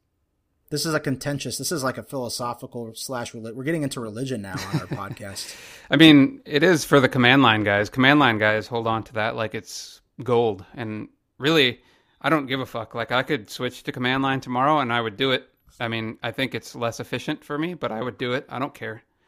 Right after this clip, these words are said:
Speaker 2: It really doesn't matter. But I know command line guys are nerd out on that shit, and it's a very, very major thing to them.
Speaker 1: I'll give you another example. Okay, so we're not, we, we're gonna have a stalemate here on the command line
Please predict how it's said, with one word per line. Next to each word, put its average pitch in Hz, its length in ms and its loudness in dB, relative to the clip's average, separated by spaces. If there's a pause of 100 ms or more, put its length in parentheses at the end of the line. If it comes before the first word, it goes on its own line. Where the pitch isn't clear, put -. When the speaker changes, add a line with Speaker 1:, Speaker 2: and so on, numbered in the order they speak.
(240)
Speaker 2:
It 123 80 -12
really 147 180 2
doesn't 113 220 -2
matter. 104 300 -6 (460)
But 123 140 0
I 123 60 4
know 135 140 4
command 120 340 -2
line 110 180 -4
guys 107 280 -2
are 113 100 -4
nerd 117 340 -4
out 110 160 0
on 107 140 -4
that 104 160 -10
shit, - 280 -12 (120)
and 113 100 -8
it's 110 140 -8
a 113 60 -6
very, 110 260 -2
very 104 400 -6 (280)
major 117 360 -6
thing 113 240 -8
to 120 80 -16
them. 117 180 -12 (760)
Speaker 1:
I'll 139 80 -12
give 208 140 -2
you 233 100 2
another 131 360 2
example. 101 640 -12 (120)
Okay, 110 300 -10
so 117 200 -8
we're 123 140 -6
not, 135 140 -8
we, 127 260 -8
we're 123 160 -10
gonna 131 160 -6
have 117 240 -8
a 107 80 -10
stalemate 117 720 -8
here 117 240 -8
on 107 180 -6
the 107 340 -12 (480)
command 113 440 -8
line 107 480 -12